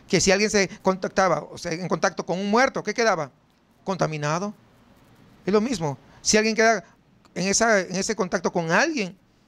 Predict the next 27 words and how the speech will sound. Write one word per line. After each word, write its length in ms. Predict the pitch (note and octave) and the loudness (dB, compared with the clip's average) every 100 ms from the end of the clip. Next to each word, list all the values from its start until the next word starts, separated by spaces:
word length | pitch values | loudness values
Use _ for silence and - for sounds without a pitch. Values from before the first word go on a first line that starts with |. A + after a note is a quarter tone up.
| _ _ _ _ _ | _ _ _ _ _
que 140 | - G3+ | -4 0
se 160 | F#3+ | 0
llama 720 | D3+ D#3+ D#4+ A#4 A4 E4 G3+ F#3+ _ _ _ _ _ _ _ _ _ _ _ _ _ - | 0 0 2 0 0 -2 -2 -6 _ _ _ _ _ _ _ _ _ _ _ _ _ -14
hijo 300 | C3+ - B3+ | -6 0 2
de 100 | B3 | 2
Dios, 280 | C4 C4 | 2 0
pero 180 | - F3+ | 0 -4
que 120 | E3 | -2
no 100 | E3 | -2
lo 200 | G3+ F#3+ | 0 2
es, 380 | F3 G3+ G3 - - _ - - | 2 2 0 -6 -18 _ -20 -4
y 100 | F#3+ | -2
que 120 | A3 | 2
lo 140 | B3 A3+ | 2 2
sigue, 640 | - G#4+ A4+ G4 A3+ - _ _ _ _ _ _ _ _ _ _ | 4 6 6 4 -2 -4 _ _ _ _ _ _ _ _ _ _
alguien 380 | - D3 A3 C4+ | -4 -2 -2 -2
que 160 | A3 A3 | 2 2
es 280 | G#3+ - - - | 2 -4 -10 -4
un 120 | G3+ | 0
sepulcro 500 | F3+ - C4 B3+ A#3+ | 0 2 0 2 0
blanqueado, 580 | G#3+ E3 A3 A#3 D#3+ - _ _ _ _ - _ _ - - - - - | 0 -2 0 0 -2 -6 _ _ _ _ -20 _ _ -20 -20 -20 -20 -14
las 100 | - | -10
consecuencias 580 | D3+ D3 C3+ - A#3 C#4 | -4 -2 -2 -2 -2 -2
ahí 140 | G#3 F3 | -2 -2
van 120 | - | -2
a 40 | |
estar 360 | - - D3+ | -4 -2 -2